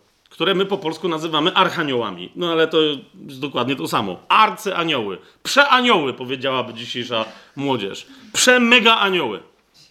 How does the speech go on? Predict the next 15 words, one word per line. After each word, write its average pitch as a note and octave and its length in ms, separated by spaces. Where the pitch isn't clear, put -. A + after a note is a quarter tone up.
Okej? A3 380
I A3 100
teraz, B3+ 460
e, F3+ 40
s-, - 200
dlaczego? B2+ 720
Bo A2+ 240
zobaczcie, A3+ 380
rozdział B3 300
pierwszy, G#3 560
jedenasty A3+ 520
werset D#3+ 500
do D#3 140
trzynastego F#3+ 720
mówią B3+ 420